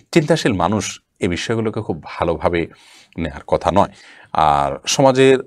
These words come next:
আমরা খুব ভদ্র এবং মার্জিত বলে যাদেরকে জানি, তারা সাধারণত এই কাজগুলো খুব একটা করেও না। এই উচ্ছৃঙ্খলতা এবং যা খুশি তা করার প্রবণতা, এই লাগামহীনতা থেকে আল্লাহ তাআলা আমাদেরকে হেফাজত রাখুন। আরিফ, আপনি লিখেছেন, বেশ কিছুদিন ধরে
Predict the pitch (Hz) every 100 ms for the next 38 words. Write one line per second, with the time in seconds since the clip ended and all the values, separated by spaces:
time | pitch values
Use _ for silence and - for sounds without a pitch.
0 | - 90 87 82 76 - 101 90 104 95
1 | 95 95 90 - 101 85 82 78 - -
2 | 90 78 76 73 82 139 165 165 165 139
3 | 127 113 98 85 82 82 78 - 76 76
4 | - 82 101 87 64 - 107 90 - 139
5 | 120 123 113 117 117 127 123 127 - -
6 | - - 92 131 135 175 170 147 120 101
7 | 95 87 - 104 110 110 113 98 78 117
8 | 123 98 82 82 87 78 76 73 69 73
9 | 78 76 - 80 73 73 - - - -
10 | - 135 151 165 160 143 151 156 123 127
11 | 151 147 143 135 139 98 -